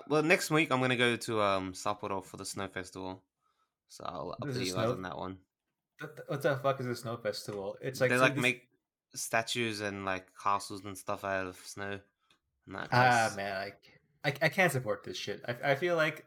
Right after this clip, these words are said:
Speaker 2: the other regionalities, it's like, you know, it's like a yam festival. It's like a, I don't know, like,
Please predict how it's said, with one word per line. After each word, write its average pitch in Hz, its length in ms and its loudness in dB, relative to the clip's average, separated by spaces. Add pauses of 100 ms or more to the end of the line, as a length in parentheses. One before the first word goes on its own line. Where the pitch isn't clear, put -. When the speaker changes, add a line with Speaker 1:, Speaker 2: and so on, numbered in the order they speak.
Speaker 2:
the 113 140 -2
other 110 180 4
regionalities, 131 720 0
it's 110 220 -8
like, 101 280 0
you 120 120 -6
know, 104 180 2
it's 123 140 -6
like - 100 -10
a 107 60 -2
yam 110 520 2
festival. 120 760 -2
It's - 180 -12
like 98 240 -4
a, 95 320 -2 (540)
I 110 80 -2
don't 98 120 -4
know, 95 120 -6
like, 95 240 -10